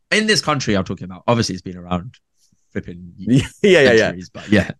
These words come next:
Speaker 2: Vegetarianism was invented in
Speaker 1: Yeah, exactly.
Speaker 2: eighteen forty-seven
Speaker 1: No,
Speaker 2: in
Speaker 1: it's like where it took
Speaker 2: Manchester.
Speaker 1: off.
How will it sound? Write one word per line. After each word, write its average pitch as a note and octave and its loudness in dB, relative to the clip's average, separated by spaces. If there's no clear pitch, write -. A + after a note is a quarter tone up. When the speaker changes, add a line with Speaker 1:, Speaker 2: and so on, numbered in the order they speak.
Speaker 2:
Vegetarianism E3+ 4
was C3 4
invented C#3 2
in A#2+ -2
Speaker 1:
Yeah, D3 2
exactly. A2 4
Speaker 2:
eighteen F#2+ 2
forty-seven D#3 0
Speaker 1:
No, F3 4
Speaker 2:
in C#3 4
Speaker 1:
it's C#3 4
like A#2+ 4
where B2+ 6
it G#2+ 0
took - 0
Speaker 2:
Manchester. C#3+ 4
Speaker 1:
off. G2+ 0